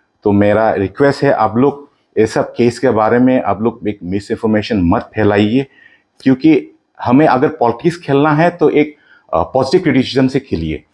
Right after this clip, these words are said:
ऐसे मिसइन्फॉर्मेशन, ऐसे मिसगाइड करके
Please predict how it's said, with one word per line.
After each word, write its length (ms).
ऐसे 220
मिसइन्फॉर्मेशन, 880
ऐसे 240
मिसगाइड 500
करके 300